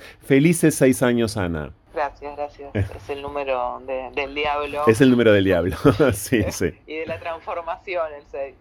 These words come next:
Speaker 2: Así que,
Speaker 1: Bueno.
Speaker 2: no, estamos súper contentas y todo el equipo también. Aparte, co-, coincidieron como con estos seis años, eh, mágicamente el mismo día, que fue el veinticuatro de noviembre, eh,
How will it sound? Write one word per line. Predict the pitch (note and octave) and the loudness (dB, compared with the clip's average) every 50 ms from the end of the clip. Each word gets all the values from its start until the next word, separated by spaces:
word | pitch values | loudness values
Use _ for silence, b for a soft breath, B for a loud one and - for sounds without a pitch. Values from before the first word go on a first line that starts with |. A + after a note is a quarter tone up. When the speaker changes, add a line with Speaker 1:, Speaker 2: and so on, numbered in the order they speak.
| - | -20
Speaker 2:
Así | - - | -14 -8
que, | - F#2+ | -2 2
Speaker 1:
Bueno. | F#2+ F#2+ F#2+ F#2 F2 F2 F2 | 2 4 4 4 2 2 0
Speaker 2:
no, | E2+ E2+ | 0 0
estamos | - - - E3+ E3 E3+ E3 E3 D3+ - - | -2 -4 -6 -8 -8 -10 -12 -14 -16 -20 -18
súper | - E3 D#3 - E3 D#3 | -18 -10 -6 -6 -6 -6
contentas | D3+ D3+ C#3+ C#3 - D3+ D3+ D#3 D#3+ E3+ E3 D#3 - | -6 -8 -8 -8 -8 -8 -8 -6 -6 -8 -8 -8 -10
y | C#3+ | -16
todo | - - D3 | -12 -10 -10
el | D3 C#3+ | -10 -10
equipo | C#3 C3+ - C#3+ C#3+ C#3 C#3+ C#3+ | -12 -14 -14 -16 -16 -14 -12 -10
también. | C3+ C3+ C3 C3 C#3 D3 D#3 D#3 D#3 D3+ | -10 -10 -10 -8 -8 -6 -4 -4 -4 -4
Aparte, | D3 D3 D3+ D3+ D3+ - D#3 D3+ C#3+ C#3 _ _ _ _ _ _ _ _ _ | -6 -8 -8 -10 -8 -8 -8 -8 -8 -10 _ _ _ _ _ _ _ _ _
co-, | - D3 C3+ - - - - | -16 -16 -16 -16 -20 -20 -16
coincidieron | C#3+ D3 - - D#3 D#3+ E3 E3+ E3 - | -16 -14 -10 -8 -6 -4 -4 -6 -6 -6
como | D3+ C#3+ C#3+ C#3 C3+ C3+ C3 | -8 -8 -6 -6 -6 -6 -6
con | - C#3 C#3+ | -6 -8 -8
estos | D#3 - E3+ E3 | -8 -8 -8 -8
seis | - D#3+ D#3 D3+ - | -6 -6 -8 -8 -8
años, | D#3+ D#3 D#3 E3 E3+ E3 D3+ D3+ - - - | -8 -8 -8 -6 -6 -6 -6 -8 -12 -16 -12
eh, | - D3 C#3+ C3+ C3+ C3 B2+ B2 A2 - | -10 -8 -8 -8 -8 -8 -10 -10 -10 -10
mágicamente | C#3+ D3+ D3+ E3+ D3 D#3 D3 D3 D3+ D#3 D#3 D#3 E3+ D#3+ | -10 -10 -8 -8 -8 -8 -6 -6 -8 -10 -8 -6 -6 -6
el | D3+ D3 | -6 -8
mismo | D3+ D#3 D3+ - D3+ D3+ | -12 -14 -10 -6 -6 -4
día, | D#3 E3 F3 E3+ D#3+ D#3 D#3 D#3 | -4 -4 -4 -4 -4 -4 -6 -8
que | - C#3 | -10 -12
fue | - - C#3 | -8 -8 -8
el | C3+ | -6
veinticuatro | C#3+ C#3+ - C3 C#3+ C#3 C#3 C#3+ | -8 -10 -10 -10 -10 -8 -8 -8
de | C#3+ C#3 | -8 -6
noviembre, | C#3+ C#3 C#3+ D3 D3+ D3+ D3+ D#3 D#3 D#3+ E3 D#3+ - - _ _ _ _ _ _ - | -6 -8 -6 -6 -8 -8 -8 -6 -4 -4 -4 -6 -8 -14 _ _ _ _ _ _ -8
eh, | C#3 C#3+ C#3 C3+ C3 B2+ B2 B2 | -4 -2 -2 -2 -4 -4 -8 -14